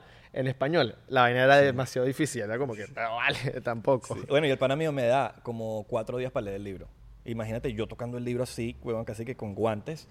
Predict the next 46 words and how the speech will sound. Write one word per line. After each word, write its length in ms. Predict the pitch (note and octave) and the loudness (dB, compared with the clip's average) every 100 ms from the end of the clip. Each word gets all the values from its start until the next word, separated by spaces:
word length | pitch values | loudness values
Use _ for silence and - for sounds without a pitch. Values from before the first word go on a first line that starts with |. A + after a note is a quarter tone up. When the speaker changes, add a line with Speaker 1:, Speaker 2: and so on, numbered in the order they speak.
| - | -20
Speaker 2:
Porque 60 | - | -16
Speaker 1:
Así 120 | A#2+ | -6
Speaker 2:
decía, 220 | A2+ B2 A#2+ | -4 -2 -4
Speaker 1:
es. 40 | |
Speaker 2:
"Marico, 180 | A#2 A#2+ | -4 -6
esa 120 | A2 | -8
vaina 160 | A#2 A#2+ | -8 -8
cuesta 200 | C3+ C3+ | -6 -6
mil 180 | C#3 | -4
dólares 300 | C3+ B2+ C3 D3+ | -2 -2 -2 -4
en, 220 | A#2 G#2+ | -8 -4
online, 420 | B2 A#2 A#2+ C3+ D#3+ | -2 2 4 4 4
huevón", 260 | B2+ D#3 | 4 4
y 20 | B2 | 4
yo 60 | |
no 60 | B2 | 4
Speaker 1:
Claro. 240 | B2+ B2+ C3 | 6 6 6
Speaker 2:
podía, 140 | C#3+ | 6
y 40 | C3+ | 4
el 80 | |
libro 140 | A#2 A2+ | 4 2
estaba 160 | C3 | 0
como 160 | D3 B2+ | 0 0
nuevo. 240 | A2+ C#3 B2 | 2 2 2
Yo 120 | A#2 | 2
decía, 220 | A2+ A#2 | 0 -4
"Marico, 200 | F2+ G#2+ | -8 -10
yo 100 | F2 | -10
no 60 | F2 | -10
lo 60 | |
puedo 140 | G#2+ D3 | -8 -6
ni 100 | D#3 | -6
romper, 360 | G2+ F2 G#2+ C2+ | -8 -8 -10 -10
huevón". 220 | D2 - | -14 -10
Speaker 1:
Exacto. 500 | C#3 B2 A#2 G#2+ - | -8 -6 -6 -8 -6
Speaker 2:
Y 40 | G2+ | -8
así 200 | - G#2 | -6 -6
todo. 480 | G#2+ A#2 B2 A#2 G2+ - - - - - - | -2 4 4 4 0 -8 -18 -20 -20 -18 -6
Y 120 | C3 | 0
lo 140 | B2 C3 | 4 6
leí 260 | B2 A#2+ | 6 4
en, 540 | B2+ D3+ C#3+ A2 F2+ E2 - - | 0 -2 -4 -6 -8 -12 -18 -6
lo 120 | A2 | -2
leí 220 | A2 G#2 A2+ | 0 0 -4
en 100 | B2 | -4
físico. 380 | C3 - - | -6 -8 -14